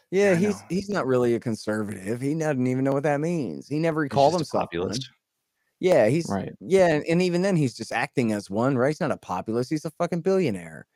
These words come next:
Speaker 1: You know, he's a T V star. Um, he's, uh,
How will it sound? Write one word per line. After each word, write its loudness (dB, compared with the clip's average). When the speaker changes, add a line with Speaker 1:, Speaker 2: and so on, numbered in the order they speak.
Speaker 1:
You 0
know, 2
he's -4
a -4
T -6
V -4
star. -8
Um, 4
he's, 0
uh, 6